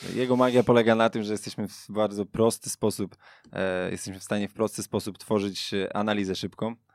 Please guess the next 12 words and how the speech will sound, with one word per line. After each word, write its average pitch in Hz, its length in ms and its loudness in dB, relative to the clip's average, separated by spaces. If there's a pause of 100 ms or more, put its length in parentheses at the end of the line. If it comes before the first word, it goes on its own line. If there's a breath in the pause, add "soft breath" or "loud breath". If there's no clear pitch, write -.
(280 soft breath)
No 104 60 -6
bo 101 80 0
co 98 100 -8
z - 60 -6
tego, 104 200 0
że 98 100 0
wpisujemy, 101 500 -2
jak 95 160 -4
nie 95 60 -10
potrafimy 101 440 -4
tego 101 200 2
analizować? 98 640 0